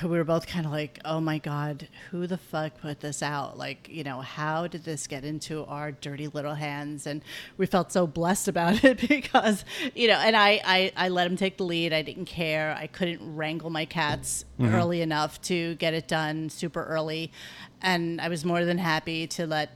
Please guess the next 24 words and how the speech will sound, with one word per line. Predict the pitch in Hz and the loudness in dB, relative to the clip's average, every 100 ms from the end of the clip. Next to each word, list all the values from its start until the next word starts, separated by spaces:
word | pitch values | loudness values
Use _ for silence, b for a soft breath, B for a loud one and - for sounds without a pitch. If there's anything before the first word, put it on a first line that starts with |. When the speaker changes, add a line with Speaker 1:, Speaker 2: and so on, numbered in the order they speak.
| - | -6
Speaker 1:
John | - 156 156 | 0 2 2
take | 160 170 147 | 0 -2 -4
the | 160 | -6
lead | 156 156 151 | -4 -4 -4
in | 147 | -6
it | 143 | -6
because | 139 156 156 | -6 -6 -4
I | 156 | -2
knew | 160 160 | -4 -4
that | 156 | -4
ours | 147 147 170 | -4 -4 -6
would | 156 | -6
be | 151 | -6
a | |
little | 151 156 | -4 -6
bit | 147 147 | -6 -6
more | 147 151 | -4 -4
succinct | 175 - 220 208 196 | -6 -2 0 0 -2
and, | 160 151 156 160 | -2 -2 -6 -6
you | 185 | -4
know, | 160 156 | -2 -2
a | |
little | 160 156 | -4 -6
bit | 127 | -8